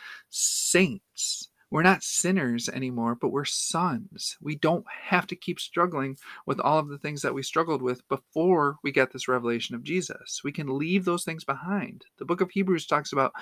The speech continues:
laying aside the sin and the weight that so easily besets us, which again, to me, is unbelief. If you're believing wrong, you're gonna struggle with things because you don't know that you're an overcomer.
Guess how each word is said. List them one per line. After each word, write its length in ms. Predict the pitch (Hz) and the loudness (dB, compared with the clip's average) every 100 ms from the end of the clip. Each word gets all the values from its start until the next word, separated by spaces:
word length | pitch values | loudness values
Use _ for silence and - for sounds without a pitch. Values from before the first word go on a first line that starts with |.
| - - - | -14 -16 -8
laying 440 | 135 147 165 175 170 | 0 4 4 2 -2
aside 580 | 151 185 190 165 120 - - - - | -2 2 2 2 -2 -8 -20 -14 -6
the 100 | 139 | -4
sin 380 | - 147 120 117 | 0 0 0 -2
and 160 | 123 | 0
the 80 | 127 | 0
weight 400 | 120 113 110 - | 2 0 -4 -4
that 140 | 120 117 | -4 0
so 160 | 123 | -2
easily 440 | - 120 107 113 113 | -2 -4 -4 -6 -4
besets 440 | 113 - 110 - | -4 -2 -4 -6
us, 480 | - - - - - _ _ - - | -12 -12 -12 -10 -10 _ _ -20 -4
which 140 | 131 | 0
again, 260 | 135 156 147 | 0 0 -2
to 120 | - | -4
me, 140 | 143 156 | -6 -4
is 140 | 127 - | -4 -4
unbelief. 880 | 139 151 139 123 151 120 - _ - _ - | -4 -2 0 2 2 -2 -8 _ -20 _ -12
If 120 | 127 | -2
you're 120 | 151 | 0
believing 420 | 151 151 190 190 | 2 4 4 4
wrong, 340 | 135 120 123 139 - - | 4 6 6 2 -8 -8
you're 120 | - | -4
gonna 160 | 147 156 | -2 -2
struggle 360 | 147 220 240 151 | -2 0 2 2
with 140 | 104 | 0
things 460 | 98 - - - - | -8 -14 -14 -12 -8
because 240 | 131 156 | -6 -4
you 80 | 160 | -2
don't 320 | 170 165 160 | -2 -4 -2
know 260 | 170 196 165 | 6 8 8
that 180 | 135 139 _ - | 4 0 _ -4
you're 220 | 139 143 | 0 2
an 60 | 143 | 2
overcomer. 640 | 151 151 131 190 190 110 | 0 0 2 2 2 0